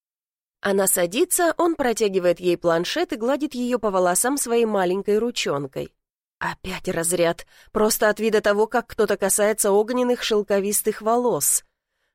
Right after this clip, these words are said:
Блин. Вдох, выдох. Я смотрю на темнеющий лес, на сумеречное небо. Расслабляюсь. А потом вдруг ловлю себя на том, что пристёгиваю Лисичку ремнём безопасности.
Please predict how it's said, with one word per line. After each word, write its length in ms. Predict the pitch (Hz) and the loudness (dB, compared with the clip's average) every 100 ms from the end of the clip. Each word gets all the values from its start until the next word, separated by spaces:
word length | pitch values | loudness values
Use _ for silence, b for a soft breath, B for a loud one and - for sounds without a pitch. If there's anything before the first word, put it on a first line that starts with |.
| _ | _
Блин. 680 | 165 160 180 165 170 156 160 _ _ _ - | -8 -6 -4 -4 -4 -6 -10 _ _ _ -14
Вдох, 760 | 180 208 175 185 208 - - - _ _ - | -10 -6 0 2 2 -2 -4 -8 _ _ -10
выдох. 760 | 226 208 190 160 156 - - _ _ _ _ _ _ _ | -8 -4 -2 -2 -2 -6 -10 _ _ _ _ _ _ _
Я 220 | 196 196 254 | -6 -2 -2
смотрю 420 | 277 269 269 294 | 0 0 0 -2
на 100 | 285 | -2
темнеющий 680 | 269 247 240 240 240 - 269 | -2 -2 0 -2 -2 -4 -4
лес, 480 | 240 165 - - - - | -2 -2 0 -2 -4 -6
на 160 | 214 202 | -2 0
сумеречное 800 | 247 226 220 220 - 226 226 | 0 2 2 0 -2 0 0
небо. 460 | 233 196 147 139 151 _ _ _ _ | 0 -2 -4 -6 -10 _ _ _ _
Расслабляюсь. 1120 | 240 240 - 247 220 170 143 135 - - - _ _ _ _ b | -6 -2 -2 -2 -2 -4 -6 -6 -4 -4 -6 _ _ _ _ b
А 100 | 214 | -2
потом 340 | 208 240 294 277 | 0 2 2 0
вдруг 240 | 247 254 | 0 2
ловлю 280 | 247 233 254 | 2 2 0
себя 220 | 240 202 | -2 0
на 140 | 214 208 | 0 2
том, 180 | 262 | 0
что 180 | 269 - | -2 -2
пристёгиваю 640 | 226 220 - 233 226 247 233 | -2 -2 0 -2 -2 -2 0
Лисичку 580 | 208 196 208 - - 247 | 0 0 -4 -6 -4 -2
ремнём 380 | 233 196 180 | 0 2 2
безопасности. 1000 | 180 214 262 302 302 - 170 165 - 170 | 2 0 0 0 -2 0 -2 -2 -2 -4